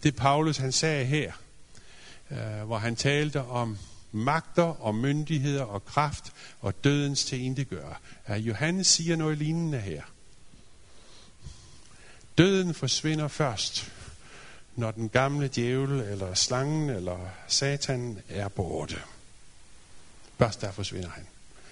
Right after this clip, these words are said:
Kan I huske, hvad Jesus sagde, en gang han havde en diskussion med sine samtidige, og de, øh, de sagde til ham, de kunne også diskutere om, hvem han var, og hvem de var, ikke?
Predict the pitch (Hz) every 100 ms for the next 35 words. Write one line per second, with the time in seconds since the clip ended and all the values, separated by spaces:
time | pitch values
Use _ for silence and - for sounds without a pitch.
0 | - 110 110 175 - 143 147 147 147 139
1 | 127 143 147 143 131 127 135 127 131 131
2 | 127 - 110 - 139 139 131 113 107 117
3 | 127 139 147 139 147 147 - - - -
4 | - - - 117 110 113 104 - - -
5 | - - - - - 104 92 95 - 98
6 | 127 127 127 135 135 123 104 110 110 127
7 | 143 123 - 110 - 156 135 107 107 107
8 | 95 151 165 147 139 135 127 123 123 131
9 | 123 98 - 123 180 127